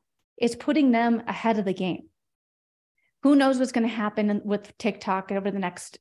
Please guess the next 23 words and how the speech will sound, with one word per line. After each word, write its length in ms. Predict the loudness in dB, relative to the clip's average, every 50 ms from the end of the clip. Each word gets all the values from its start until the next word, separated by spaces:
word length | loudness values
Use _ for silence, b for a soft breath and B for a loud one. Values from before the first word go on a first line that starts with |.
| _
year, 440 | -10 -4 -2 0 0 0 0 -2 -2 -2
the 80 | 0
next 320 | 0 0 0 -2 -8 -10 -4
two 180 | 0 2 2
years? 560 | 4 4 2 2 0 0 -4 -6 -8 -12 -18 _ _ _ _ _ _ _ _ _ _ _ _ _ _ _ _ _ _ _ -4
Why 280 | 0 2 2 4 4
not, 280 | 4 4 4 2 2 0
if 140 | -2 -6 -6
you're 80 | -8
creating 340 | -8 -4 -4 -2 -2 -2 -2
short 360 | -4 -4 -2 -2 -2 -2 -4
form 200 | -6 -6 -4 -2
video, 500 | 0 2 2 4 4 4 2 2 0 -2 B B B B B _
why 240 | -6 -2 0 2 2
not 200 | 2 0 -2 -2
add 140 | -2 -2 -2
it 120 | -2 -4
to 80 | -6 -12
Facebook? 640 | -4 -2 -2 -2 -2 -4 -4 -4 -2 -2 -2 -4 -10 b b b b b b b _ _ _ _ _ 0
Facebook 400 | 2 2 2 0 -2 -4 -4 -2
is 160 | -2 -4 -4
giving 360 | 0 0 2 4 4 4 4
you 220 | 2 0 -2 -6